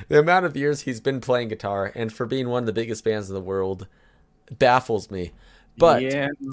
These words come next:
Speaker 1: but so, so Alex, guitar player from Rush, again, is, uh, well, okay.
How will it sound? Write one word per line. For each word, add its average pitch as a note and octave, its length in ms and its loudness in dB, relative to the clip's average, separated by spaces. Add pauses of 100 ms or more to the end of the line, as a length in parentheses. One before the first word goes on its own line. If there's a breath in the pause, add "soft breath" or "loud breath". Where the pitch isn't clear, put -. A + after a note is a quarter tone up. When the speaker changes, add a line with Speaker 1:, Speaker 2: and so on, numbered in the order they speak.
(360)
Speaker 1:
but D3 320 4
so, B2+ 320 2 (300)
so C3+ 260 0
Alex, E3+ 600 2 (1200)
guitar A#2+ 300 2
player G#2+ 180 0
from A2+ 180 -8
Rush, F2+ 320 -4 (180)
again, F2+ 300 -8 (760 soft breath)
is, A#2+ 340 -2 (280)
uh, A2 460 2 (1200)
well, D3 160 2
okay. A2+ 280 -2